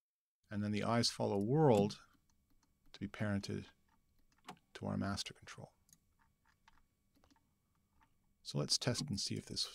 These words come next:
works. So right now, the eyes are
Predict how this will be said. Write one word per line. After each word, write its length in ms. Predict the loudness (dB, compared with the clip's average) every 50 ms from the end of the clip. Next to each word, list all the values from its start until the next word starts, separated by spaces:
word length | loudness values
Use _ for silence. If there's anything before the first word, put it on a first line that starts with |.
| -18 -20 _ _ -20 -20 -20 _ _ -14
works. 420 | -12 -12 -12 -10 -8 -6 -4 -2 0 -2 -2 -4 -8 -4 -2 -2 -2 -2 -4 -10 -20 _ _ _ _ _ _ _ _ _ _ _ _ _ _ -20 _ _ _ _ _ _ _ -20 _ -16 -16 -16 -16 _ _ _ _ _ _ _ _ _ -20 _ -20 _ _ _ _ _ _ _ _ _ _ _ _ -14
So 160 | -8 -6 -4
right 240 | -2 -2 -2 0 4
now, 360 | 4 6 6 6 4 2 0 -2 -12 -20 -20 _ -20 -20 -20 _ _ -20 _ _ _ _ _ _ _ _ _ _ _ _ _ _ -20 _ _ _ _ _ _ _ -20 _ _ _ _ -12 -10
the 120 | -8 -2 0
eyes 360 | 2 4 6 6 4 4 2
are 460 | 0 -2 0 0 2 0 0 -2 -4